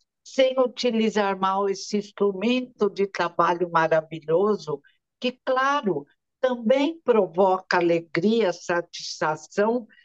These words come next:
quando utilizado por dois indivíduos que se amam e se respeitam. E que visam também, é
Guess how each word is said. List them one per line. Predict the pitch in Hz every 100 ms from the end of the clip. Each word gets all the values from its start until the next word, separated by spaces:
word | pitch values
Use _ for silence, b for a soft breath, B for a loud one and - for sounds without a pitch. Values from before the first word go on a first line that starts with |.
| b _
quando | 240 240 226
utilizado | 226 - 214 202 175 180 220 262 214
por | 214 202 190 -
dois | 214 226 208
indivíduos | 214 196 190 175 220 240 226 -
que | - 208
se | - - 190
amam | 196 233 247 247
e |
se | 247 233 233
respeitam. | 226 226 - _ 214 214 - 139 135 _ _ _ _ _ _ _ _ _ _ _ _ -
E | 208
que | - 240
visam | 185 269 277 294 285
também, | 254 233 226 240 233
é | 220